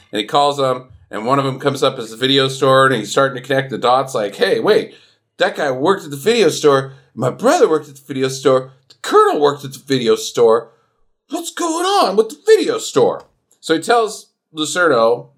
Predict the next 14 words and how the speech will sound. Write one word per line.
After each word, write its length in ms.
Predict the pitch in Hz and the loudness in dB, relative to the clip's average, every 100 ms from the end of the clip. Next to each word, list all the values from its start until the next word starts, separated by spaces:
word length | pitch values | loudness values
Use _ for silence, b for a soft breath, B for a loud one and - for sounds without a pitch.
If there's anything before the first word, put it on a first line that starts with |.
| - | -2
that, 340 | 123 120 - | 2 2 2
uh, 640 | 127 117 107 104 98 - 127 | 0 2 2 0 -4 -4 -4
of 140 | 127 | -2
all 220 | 131 123 | -2 -2
this, 420 | 117 120 120 - _ - | -2 -4 -4 -18 _ -10
and 240 | 117 117 | -8 -6
he's 180 | 123 123 | -6 0
like, 240 | 127 117 | 0 0
"No, 380 | 139 160 170 - _ - 135 | 0 0 0 -4 _ -20 -18
kid, 360 | - 165 113 110 _ | -4 -4 -4 -14 _
Bobby 640 | - 143 165 196 185 151 147 | -6 0 2 0 -6 -8 -4
got 440 | 139 139 131 131 | -2 0 -2 -8
to 100 | - | -14
Bangkok 680 | 123 120 123 110 85 76 _ | -6 -4 -4 -4 -4 -4 _